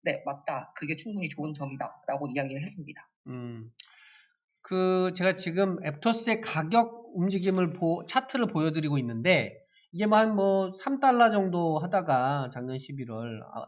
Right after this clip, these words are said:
Speaker 2: 업비트에 바로 상장이 되고 지금은 십육 달러 넘어갔어요. 이게 한때 이십 달러 근처까지 올라갔는데 이렇게 앱토스의 가격이 단기간 상승한 거에 대해서 모샤이크나 에이브리싱은 뭐라고 얘기를 하나요?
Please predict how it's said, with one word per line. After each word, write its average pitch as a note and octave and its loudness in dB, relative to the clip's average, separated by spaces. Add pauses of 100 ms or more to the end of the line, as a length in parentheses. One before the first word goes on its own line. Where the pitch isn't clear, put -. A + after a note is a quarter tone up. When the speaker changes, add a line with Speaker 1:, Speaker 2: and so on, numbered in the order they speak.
Speaker 2:
업비트에 E3 -6
바로 C#3 0
상장이 E3+ -2
되고 D3 -4
지금은 D#3 -4
십육 C4 -4
달러 G3 0
넘어갔어요. C3+ -2
이게 B2 -8
한때 D#3+ -6
이십 D3+ -4
달러 F3+ 6
근처까지 C#3+ -2
올라갔는데 A2 -8 (440)
이렇게 G#3 2
앱토스의 F#3+ 0
가격이 D#3+ -4
단기간 F3+ 2
상승한 B3 2
거에 G3+ 4
대해서 C#3 0
모샤이크나 G#3+ 4
에이브리싱은 F3+ -2
뭐라고 D#3 4
얘기를 A#2+ -4
하나요? A#2 -8